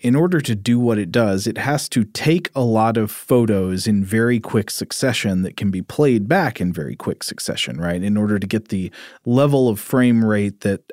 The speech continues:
actually looks like motion to our eyes. Uh, so how, how did we get there? Like, what was there between the daguerreotype or the calotype, you know, these single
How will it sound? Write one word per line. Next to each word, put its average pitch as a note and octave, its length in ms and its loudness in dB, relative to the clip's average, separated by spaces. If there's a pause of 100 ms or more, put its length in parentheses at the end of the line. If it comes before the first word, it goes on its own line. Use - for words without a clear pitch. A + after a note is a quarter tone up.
actually G#2+ 420 0
looks G#2+ 400 -2
like G#2 240 -2
motion G2 400 0
to G2+ 160 -2
our E2+ 180 -2
eyes. F#2 520 -2 (400)
Uh, A2+ 160 2
so C3+ 240 0
how, G#3+ 260 0
how G#3+ 160 0
did C4 180 2
we G3 100 2
get C#3+ 280 0
there? F2+ 180 2
Like, G#2 200 0
what F#3+ 160 2
was G#3+ 180 0
there D#3 240 4
between B2+ 640 2
the G#2+ 80 2
daguerreotype A2 960 0
or G#2+ 80 2
the - 80 -6
calotype, G#2 680 0
you G#2+ 80 0
know, G2+ 140 -2
these G2 220 -4
single A2 480 0